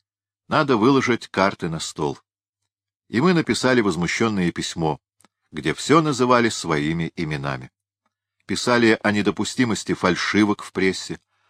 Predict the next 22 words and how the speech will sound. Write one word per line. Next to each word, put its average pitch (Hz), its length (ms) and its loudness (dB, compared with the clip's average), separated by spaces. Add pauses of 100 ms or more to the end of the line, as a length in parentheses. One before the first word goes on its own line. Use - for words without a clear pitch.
(320)
о 92 120 2
нравах, 92 580 2
которые 101 420 0
должны 95 400 -2
быть 90 180 -4
чужды 90 480 -4
честной 90 480 -2
печати, - 540 -4 (440)
о 85 100 -2
недостойном 92 680 0
вранье, 80 640 2 (380)
которое 107 400 0
содержалось 104 680 0
в 90 80 0
ответах 95 500 0
редактора 92 680 -2 (200)
на 87 140 -2
наше 85 320 -4
имя. 78 360 -6 (600)
В - 100 -20
конце 170 340 2
письма 82 420 -2